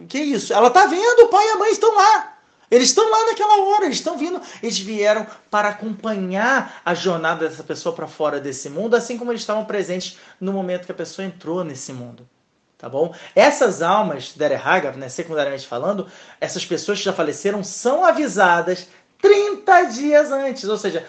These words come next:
junto com essa primeira parte da alma que foi embora, é avisado para esses fa-, para esses familiares, é, caso a pessoa, né, vá pro Gan Eden, vá pro, vá pro paraíso e tudo,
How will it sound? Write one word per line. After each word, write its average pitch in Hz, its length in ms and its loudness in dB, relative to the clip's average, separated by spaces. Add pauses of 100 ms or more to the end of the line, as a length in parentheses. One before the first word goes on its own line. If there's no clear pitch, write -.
(120)
junto 233 460 -6
com 247 80 -2
essa 233 140 -2
primeira 233 400 0
parte 226 500 0
da 180 140 0
alma 175 280 0
que - 80 -16
foi 160 180 -12
embora, 196 520 4 (300)
é 269 220 4
avisado 220 800 2 (640)
para 175 260 4
esses 165 220 -4
fa-, 165 140 -2
para 156 160 -2
esses 156 120 -8
familiares, 165 920 0 (240)
é, 135 800 -4
caso 151 240 0
a - 20 -6
pessoa, 131 360 -8
né, 123 100 -10
vá 123 100 -8
pro - 140 -12
Gan 135 260 -8
Eden, 131 220 -10
vá 123 100 -10
pro, - 140 -14
vá 127 160 -6
pro 131 120 -14
paraíso 135 520 -4
e 165 40 -12
tudo, 165 280 -8